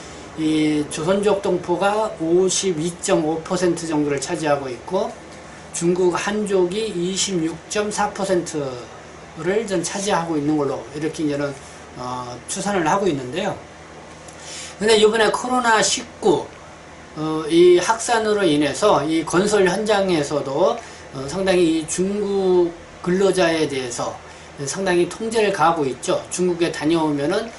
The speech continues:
십사 일 동안, 어, 이제는 통제를, 어, 막고 있고, 그다음에 여러 가지 이제는 검역을 강화하고 있습니다.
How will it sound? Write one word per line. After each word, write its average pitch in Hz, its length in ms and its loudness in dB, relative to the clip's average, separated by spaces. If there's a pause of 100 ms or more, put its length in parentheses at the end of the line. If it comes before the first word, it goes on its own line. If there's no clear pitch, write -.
(180)
십사 - 560 -4
일 165 280 0
동안, 190 500 -2 (320)
어, 127 400 -6
이제는 147 340 -2
통제를, 196 720 0 (140)
어, 127 280 -10
막고 139 320 0
있고, 156 520 -2 (380)
그다음에 143 360 -2
여러 143 180 2
가지 151 360 0
이제는 143 440 -4
검역을 160 520 0
강화하고 160 760 0
있습니다. 139 480 -2